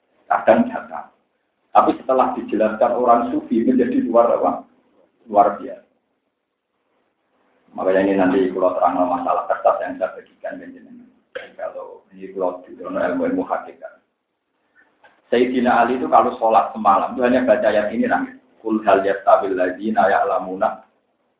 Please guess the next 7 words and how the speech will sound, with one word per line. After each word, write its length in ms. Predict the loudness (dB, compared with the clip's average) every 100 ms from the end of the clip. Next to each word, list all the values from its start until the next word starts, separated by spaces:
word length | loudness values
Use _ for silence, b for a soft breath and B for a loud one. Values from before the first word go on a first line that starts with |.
| _ -4
wal 160 | -2 0
ladzina 480 | -2 -4 -4 0 2
la 160 | 2 0
ya'lamun." 640 | 0 -2 -16 _ _ _ _ _ _ _ _ _ _ _ _ -20 -20 _ _
Kalau 240 | 0 4 4
Abu 320 | 4 2 2
Hanifah 640 | 2 4 2 2 2 0